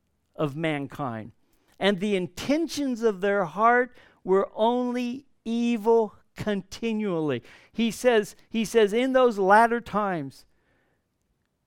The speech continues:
he says, "when you look around, you're gonna see that people will be doing good things, but not for the glory of God. They'll be doing things, good things with evil intentions."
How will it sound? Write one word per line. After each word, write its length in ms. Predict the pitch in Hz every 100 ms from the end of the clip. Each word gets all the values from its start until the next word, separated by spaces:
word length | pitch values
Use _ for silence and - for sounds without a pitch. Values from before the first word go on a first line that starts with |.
| _
he 140 | 240
says, 240 | 233 214 175
"when 200 | 214 208
you 200 | 254 302
look 260 | 269 -
around, 460 | 240 226 226 208 196
you're 140 | 226
gonna 240 | 240 254 226
see 200 | - 247
that 180 | 208 -
people 260 | 269 262
will 120 | 233
be 180 | 196 226
doing 280 | 202 233 202
good 260 | 175 226 -
things, 280 | 247 240
but 160 | 170 202
not 200 | 196 220
for 120 | 226
the 120 | 202
glory 320 | 185 196 202 185
of 60 |
God. 220 | 214 240
They'll 100 | 214
be 140 | 202 208
doing 380 | 202 226 226 214
things, 320 | - 226 - - - 180
good 260 | 196 262
things 340 | - 214 202 -
with 220 | 208 -
evil 420 | - 240 240 226
intentions." 960 | 233 208 - 240 240 - 180 120 -